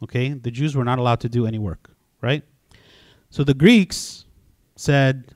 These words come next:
"You know what? We are gonna wait until the Sabbath day where the Jews cannot do any work, and we're gonna attack them because they can't fight back." So there was a group of the Jews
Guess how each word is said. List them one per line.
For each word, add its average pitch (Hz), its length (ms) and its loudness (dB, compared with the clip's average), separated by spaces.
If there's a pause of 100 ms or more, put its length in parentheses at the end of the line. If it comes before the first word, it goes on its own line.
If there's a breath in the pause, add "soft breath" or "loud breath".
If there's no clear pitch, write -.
(140)
"You 147 100 -4
know 156 140 0
what? 175 280 0 (300)
We 147 180 4
are 202 120 6
gonna 160 180 4
wait 165 220 4
until 151 180 -2
the 135 100 -2
Sabbath 156 360 -2
day 175 260 0 (800)
where 135 180 0
the 135 100 0
Jews 151 280 0
cannot 143 320 0
do 147 180 2
any 143 160 2
work, 165 440 0
and 135 100 0
we're 151 100 6
gonna 143 220 2
attack 147 400 2
them 113 180 -16 (840)
because 135 280 4
they 139 80 2
can't 147 260 0
fight 123 220 0
back." - 280 -12 (960 soft breath)
So - 140 0
there 202 160 6
was 233 160 8
a 160 40 6
group 165 300 6
of 143 220 6
the 120 380 4
Jews 135 500 2